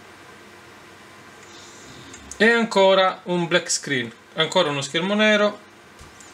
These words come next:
quindi abbiamo, eh, le quattro rom, le quattro ram, eh, difettose, le quattro ram che abbiamo sostituite,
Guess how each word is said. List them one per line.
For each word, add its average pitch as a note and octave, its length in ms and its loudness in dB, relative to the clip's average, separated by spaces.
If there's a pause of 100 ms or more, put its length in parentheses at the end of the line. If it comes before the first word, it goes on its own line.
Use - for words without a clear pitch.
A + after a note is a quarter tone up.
(300)
quindi D#3+ 400 0
abbiamo, D3 600 0 (1160)
eh, B2 440 2
le D#3+ 240 0
quattro D3+ 480 -2
rom, C#3+ 420 0
le D3 140 0
quattro D#3+ 440 -2
ram, C3 560 -4
eh, A#2+ 380 -6 (220)
difettose, C#3 680 -2
le C#3 120 -2
quattro C3+ 260 -6
ram C3 140 -2
che - 80 -6
abbiamo B2 220 -2
sostituite, F3 680 -4